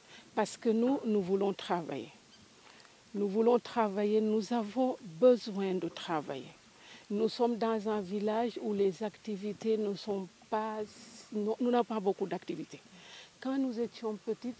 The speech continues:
j'ai l'habitude de le dire, il y avait des pagnes dans la lagune. Nos mamans allaient chercher les pagnes. Le soir, quand nous rentrions, nous allions les récupérer. Et ces pagnes ont servi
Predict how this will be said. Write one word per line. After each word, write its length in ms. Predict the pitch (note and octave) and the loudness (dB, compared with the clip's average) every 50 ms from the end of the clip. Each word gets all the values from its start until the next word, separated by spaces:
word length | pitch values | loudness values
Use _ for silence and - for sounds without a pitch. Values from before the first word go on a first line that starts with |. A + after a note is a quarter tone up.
| F#3 F3+ | -4 -2
j'ai 80 | G#3+ | -2
l'habitude 540 | G3 F#3+ F#3+ F3+ F#3 F#3+ - - G#3+ F#3 E3 | 0 0 0 -2 -2 -6 -4 -6 -8 -6 -4
de 80 | F#3 E3 | -4 -4
le 160 | F3 F3 F3 D#3+ | -4 -4 -6 -6
dire, 180 | G3 F#3+ G#3+ B3+ C4+ - - - - - - - | -6 -6 -6 -6 -8 -12 -18 -20 -20 -20 -14 -8
il 80 | - F#3+ | -2 2
y 80 | G#3 G#3+ | 2 2
avait 240 | G#3+ G3 A3 C4 | 4 4 2 2
des 160 | G#3 B3 A#3+ A3+ | 4 4 2 2
pagnes 320 | - - A3+ A3+ A3+ A#3 | 0 -2 -2 0 0 0
dans 160 | F3+ G3+ G3 | -2 -2 0
la 160 | G3+ F#3 F3+ | 2 2 2
lagune. 340 | E3 E3 D#3 - - D3+ D#3 - - - - - - - - - - - - | 4 2 2 0 -4 -10 -12 -12 -14 -20 -20 -20 -20 -20 -20 -20 -20 -12 -6
Nos 140 | F#3 F#3+ F#3+ | -4 -2 0
mamans 300 | F3+ F#3+ G3 G#3 A3 A3+ | 0 0 2 2 2 2
allaient 240 | - A3+ G#3+ G#3+ G#3+ | 2 4 4 4 4
chercher 380 | - - G#3+ F#3+ E3+ - A3 G3 | 4 2 0 0 2 0 0 2
les 120 | F#3+ F3 | 2 0
pagnes. 440 | - - - - D3+ F3 A3 B3+ C#4+ B3+ | 0 0 -2 -2 0 0 -2 -4 -4 0
Le 120 | G#3 G#3+ G3+ | 0 0 0
soir, 320 | - - A3 G#3+ A3 G3+ - | 0 2 2 2 2 2 0
quand 160 | B3 A#3 A#3 | 0 2 4
nous 140 | A#3 A3+ A3+ | 4 4 4
rentrions, 560 | A3 A3 G#3 G3+ - G#3 G3+ G#3 G#3 G#3+ A3 | 4 2 -2 -4 -4 -4 -2 -2 0 0 0
nous 220 | A3+ G#3+ G3+ F3+ | -2 -2 -2 -2
allions 260 | G3 F3+ F#3+ F#3 F#3 F#3+ | -2 -2 0 -2 -2 -2
les 140 | F#3+ F#3 | -2 0
récupérer. 640 | F#3 G#3 G3+ - A3+ G3 - A3+ G#3+ G#3 G#3 A#3 C#4+ - - - - - - - - - - - - | 0 -2 -2 -2 -6 0 4 4 6 6 4 2 0 -2 -8 -20 -20 -20 -20 -20 -20 -20 -20 -10 -6
Et 80 | - A3+ | -6 -6
ces 200 | - - A#3+ A#3 | -2 0 -2 0
pagnes 260 | - C#4 C#4 D4+ D4+ D#4 | 0 0 2 2 2 2
ont 160 | D4 C4+ B3+ | 2 0 0
servi 520 | - - C4 B3 A3 A#3+ G#3 G#3+ B3+ C4+ | 2 2 0 2 2 2 0 2 0 0